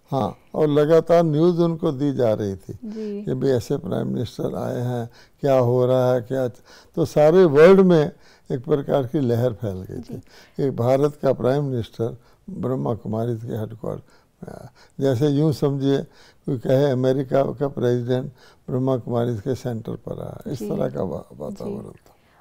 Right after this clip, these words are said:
Speaker 2: और भाई साहब, उनके कार्यकाल के दौरान, क्योंकि
Speaker 1: हम्म।
Speaker 2: वो इतना प्रभावित थे संस्था से, मधुबन भी आए, मिले,
Speaker 1: हाँ।
Speaker 2: देखा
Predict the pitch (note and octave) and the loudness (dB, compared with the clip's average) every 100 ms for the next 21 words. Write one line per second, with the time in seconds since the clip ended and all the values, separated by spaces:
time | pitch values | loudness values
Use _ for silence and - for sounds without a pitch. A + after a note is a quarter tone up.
0 | - C#4 E4 D#4+ E4 - F4 E4+ D4+ D4+ | -8 -2 -2 -2 -6 -2 -4 -2 -6 -6
1 | E4+ E4+ D4 B3+ D4 D4 C#4 C4+ C4 C#4 | -6 -6 -4 -4 -4 -4 -4 -4 -6 -6
2 | A3+ A3+ A3+ G#3 G#3+ A#3 A3 A#3+ B3 A#3+ | -2 -2 -4 -4 -6 -6 -4 0 0 0
3 | B3 B3+ C4 B3+ A#3 A3 G#3+ A3+ - A3 | -4 -6 -6 -6 -6 -6 -6 -6 -6 -8
4 | A3 G#3+ G#3 - G#3+ G#3 G#3+ G3+ G#3+ A3 | -6 -8 -10 -10 -10 -8 -8 -6 -6 -8
5 | B3 C4 B3 A#3 - G#3 G#3 G#3 G#3 G#3+ | -6 -6 -6 -6 -6 -8 -8 -6 -6 -4
6 | G3+ G3+ G3 A2+ G#3 G3+ | -4 -4 -4 -4 -6 -8